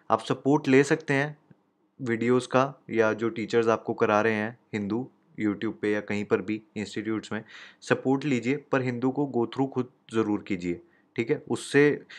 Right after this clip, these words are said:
उ-, उससे आप बचने की कोशिश मत कीजिए, at least एडिटोरियल्स से, ठीक है? तो फ़ोर जुलाई से रिलेटेड चीज़ें देखेंगे और आज हमने जो पढ़ना है, मैं पहले आपको वो बता देता हूँ कि आज हम पढ़ेंगे क्या। तो बच्चों, हम पढ़ेंगे सबसे पहले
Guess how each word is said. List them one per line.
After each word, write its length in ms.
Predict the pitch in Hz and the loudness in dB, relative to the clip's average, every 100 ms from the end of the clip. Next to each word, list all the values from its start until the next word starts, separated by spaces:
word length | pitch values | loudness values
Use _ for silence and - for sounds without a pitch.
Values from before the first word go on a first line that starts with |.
| - - | -18 -6
उ-, 140 | 123 | -4
उससे 300 | 123 131 - | -2 0 4
आप 100 | 143 | 4
बचने 380 | 135 123 131 135 | 4 0 0 -2
की 100 | 139 | -2
कोशिश 340 | 131 117 123 113 | 0 -2 -4 -6
मत 140 | 101 | -8
कीजिए, 380 | - 98 92 95 113 | -6 -4 -2 -2 0
at 120 | 123 | 2
least 220 | 135 135 | 0 0
एडिटोरियल्स 760 | 107 107 107 98 95 90 - - | 0 0 0 0 -2 -4 -10 -10
से, 120 | 82 _ - - - | -12 _ -20 -12 -4
ठीक 120 | 147 | 0
है? 80 | 151 - - | -2 -4 -6
तो 60 | 147 | -4
फ़ोर 260 | - 147 | 2 2
जुलाई 280 | 151 151 147 | 4 4 4
से 100 | 147 | 2
रिलेटेड 420 | 143 139 131 143 | 0 0 0 0
चीज़ें 260 | 135 123 131 | 0 0 2
देखेंगे 420 | 123 117 113 139 - | 0 -2 -2 -2 0
और 140 | 139 | 4
आज 220 | 135 135 143 | 6 6 2
हमने 200 | 143 143 | -2 0
जो 100 | 151 | 2
पढ़ना 280 | 127 120 | 0 2
है, 60 | 135 | 0
मैं 100 | 139 | 0
पहले 220 | 131 127 | 2 2
आपको 240 | 127 - 123 | 2 0 0
वो 140 | 120 | 2
बता 240 | 123 120 | 2 2
देता 240 | 107 101 120 | 2 0 -2
हूँ 120 | 156 - - _ | -4 -8 -20 _
कि 60 | - | 2
आज 180 | 120 127 | 2 2
हम 100 | 151 | 2
पढ़ेंगे 420 | 117 110 117 117 | 2 4 0 0
क्या। 200 | 90 80 _ _ _ - - - - _ _ _ _ - _ _ _ - | -2 -4 _ _ _ -20 -20 -20 -20 _ _ _ _ -20 _ _ _ 2
तो 80 | 156 | 6
बच्चों, 280 | 151 165 165 | 6 6 2
हम 180 | 165 | 4
पढ़ेंगे 320 | 160 151 151 156 | 6 6 6 2
सबसे 260 | 156 156 | 2 2
पहले 360 | 156 143 151 | 4 6 4